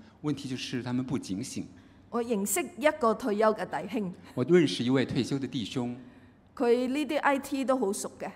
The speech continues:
Speaker 1: 他很熟悉I T。
Speaker 2: 佢話就係整理下手機嗰啲 app。
Speaker 1: 他整理手機當中的這個運用程式。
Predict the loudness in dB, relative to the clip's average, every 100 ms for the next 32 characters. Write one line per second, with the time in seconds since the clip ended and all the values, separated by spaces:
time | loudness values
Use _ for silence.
0 | -12 -8 -6 -6 -6 -6 -6 -4 -4 -4
1 | -4 -6 -6 -16 -20 -20 -8 4 6 8
2 | 6 4 2 2 0 2 2 2 2 0
3 | 0 0 2 2 2 -4 -2 0 -2 -6
4 | -20 -20 -20 -20 -4 -2 0 2 2 2
5 | 0 -2 -2 -4 -2 -2 -4 -6 -6 -2
6 | 0 0 -2 -4 -2 0 -2